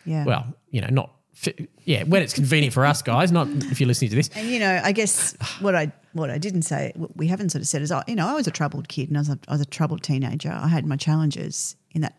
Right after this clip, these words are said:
Speaker 1: So I totally get,
Speaker 2: Yeah.
Speaker 1: uh, navigating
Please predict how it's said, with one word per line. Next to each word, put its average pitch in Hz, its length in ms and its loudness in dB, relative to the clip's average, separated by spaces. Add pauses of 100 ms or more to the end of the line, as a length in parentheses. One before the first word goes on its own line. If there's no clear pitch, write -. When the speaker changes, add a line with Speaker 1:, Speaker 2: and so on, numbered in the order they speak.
Speaker 1:
So 147 160 0
I 175 120 2
totally 143 500 -2
get, 117 240 0
Speaker 2:
Yeah. 123 180 4 (840)
Speaker 1:
uh, 131 420 0
navigating 127 720 -2